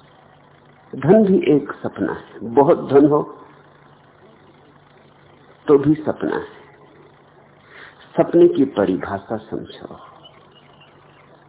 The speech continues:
वह जो आज है और कल नहीं हो सकता है, वही सपना है। जो शाश्वत नहीं है,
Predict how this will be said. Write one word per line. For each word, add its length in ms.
वह 260
जो 160
आज 260
है 160
और 360
कल 140
नहीं 500
हो 160
सकता 440
है, 120
वही 300
सपना 320
है। 120
जो 200
शाश्वत 880
नहीं 360
है, 140